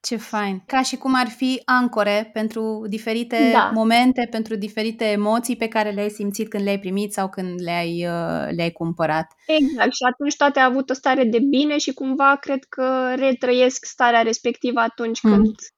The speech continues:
Speaker 2: îmi aleg, uh, ceașca din care îmi beau cafeaua.
Speaker 1: Ce altceva mai faci? Din
Speaker 2: Um,
Speaker 1: categoria lucrurilor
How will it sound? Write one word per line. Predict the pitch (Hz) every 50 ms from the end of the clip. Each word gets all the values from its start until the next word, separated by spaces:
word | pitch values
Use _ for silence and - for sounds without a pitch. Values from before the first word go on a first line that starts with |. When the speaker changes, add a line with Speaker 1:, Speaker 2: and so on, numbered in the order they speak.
| _ 214 220 220
Speaker 2:
îmi | 220 214 214
aleg, | 214 220 214 208 233 202
uh, | 202 202 202 202 202 202 247 247 233 _ _ _
ceașca | - - 240 247 - - 226
din | 208 214 220
care | 214 233 214 208
îmi | 208 214 208
beau | 208 202 202 196 196 196
cafeaua. | - - 196 208 - - - - - - - - - - _ _ _ _ _ _ _
Speaker 1:
Ce | - -
altceva | 330 311 269 - - 151 156 151
mai | 151 147 147
faci? | 151 - 147 123 95 - - - - _ _ _ _ _ -
Din | 196 196 233 240 233
Speaker 2:
Um, | 240 226 226
Speaker 1:
categoria | 233 240 247 254 247 208 254 262 302 320 320 302
lucrurilor | 285 302 294 - 294 294 269 262 254 254 247 247